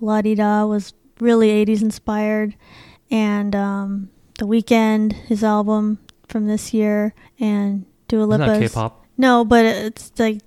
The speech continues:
Speaker 1: they're doing it too. It's like this eighties is, like, going around.
Speaker 2: Yeah.
Speaker 1: There's, there must be, like, some couple producers that are, like, really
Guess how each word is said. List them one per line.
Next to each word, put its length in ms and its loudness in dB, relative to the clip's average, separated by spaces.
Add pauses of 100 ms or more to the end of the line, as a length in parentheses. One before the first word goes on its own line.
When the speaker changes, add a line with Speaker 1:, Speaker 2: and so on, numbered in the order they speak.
(220)
Speaker 1:
they're 180 2
doing 300 0
it 140 -8
too. 260 2
It's 120 -4
like 200 -2
this 200 -4 (100)
eighties 360 2
is, 220 -4 (100)
like, 300 -8
going 280 -2
around. 400 -4
Speaker 2:
Yeah. 280 2 (240)
Speaker 1:
There's, 240 -2 (100)
there 120 2
must 180 2
be, 120 4
like, 220 0
some 560 -2 (140)
couple 240 0
producers 600 -2
that 100 -4
are, 280 -4
like, 240 -6
really 440 -4